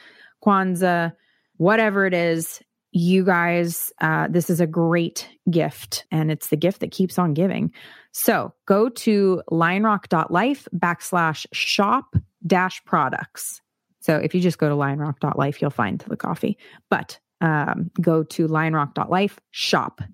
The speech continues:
and that is where you can find Lion Share Organic Coffee, please help us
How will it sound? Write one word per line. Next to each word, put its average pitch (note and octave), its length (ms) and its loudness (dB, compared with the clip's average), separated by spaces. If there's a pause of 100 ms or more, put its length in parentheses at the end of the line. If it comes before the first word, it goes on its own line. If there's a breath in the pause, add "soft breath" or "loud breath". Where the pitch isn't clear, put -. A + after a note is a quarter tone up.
(300)
and D3 260 0
that C#3+ 200 -2
is D3+ 160 -4
where C4+ 260 0
you E3 120 0
can E3+ 160 -2
find A3+ 280 0
Lion F3+ 400 0
Share G#3 360 -2
Organic G#3+ 360 0
Coffee, G#3+ 460 -2 (160)
please F#3 280 0
help - 300 -2
us - 380 -2